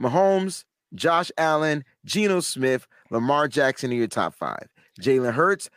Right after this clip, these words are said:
Jacoby Brissett, Daniel Jones, Marcus Mariota, Derek Carr, you're ten. Justin Fields, Joe Burrow, Justin Herbert, Tom Brady, Jared Goff, top fifteen. Trevor Lawrence, Ryan Tannehill, Zach Wilson,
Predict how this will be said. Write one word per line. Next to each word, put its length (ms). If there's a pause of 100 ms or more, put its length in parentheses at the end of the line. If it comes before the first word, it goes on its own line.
(140)
Jacoby 400
Brissett, 540 (280)
Daniel 380
Jones, 500 (200)
Marcus 340
Mariota, 720
Derek 300
Carr, 460
you're 180
ten. 440 (420)
Justin 460
Fields, 600
Joe 260
Burrow, 580 (100)
Justin 400
Herbert, 500
Tom 360
Brady, 540 (320)
Jared 360
Goff, 460 (180)
top 220
fifteen. 720 (220)
Trevor 380
Lawrence, 540
Ryan 300
Tannehill, 580
Zach 300
Wilson, 580